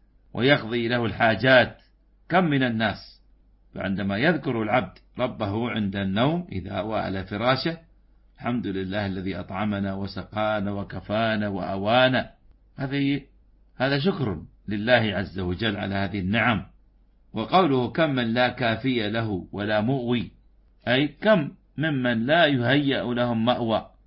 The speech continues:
بل يتركون يهيمون على وجوههم في الطرقات والأودية، يتأذون بالحر والبرد. فيجب على العبد أن يشكر الله تعالى على نعمائه الكثيرة، يجب على العبد أن ينظر إلى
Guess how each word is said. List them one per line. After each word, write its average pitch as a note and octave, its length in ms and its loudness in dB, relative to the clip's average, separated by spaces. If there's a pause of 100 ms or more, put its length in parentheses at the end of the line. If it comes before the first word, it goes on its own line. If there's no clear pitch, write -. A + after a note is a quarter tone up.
(320)
بل B2+ 140 -2
يتركون C3 600 0
يهيمون A#2+ 640 0
على B2 280 4
وجوههم A#2+ 540 2
في A2 60 -6
الطرقات B2 680 0
والأودية، C3+ 800 2 (720)
يتأذون A#2 760 -2
بالحر C3 600 2
والبرد. A#2+ 520 2 (680)
فيجب G2+ 400 -2
على G2 160 0
العبد G2 360 -2
أن F#2+ 100 -6
يشكر B2+ 380 -4
الله G2 240 -6
تعالى G#2+ 760 0
على G2+ 240 -2
نعمائه G2+ 520 -2
الكثيرة، G#2+ 720 0 (640)
يجب A#2 280 -2
على G2+ 100 0
العبد G2 280 -2
أن A2+ 140 0
ينظر D3+ 400 0
إلى G#2 440 -2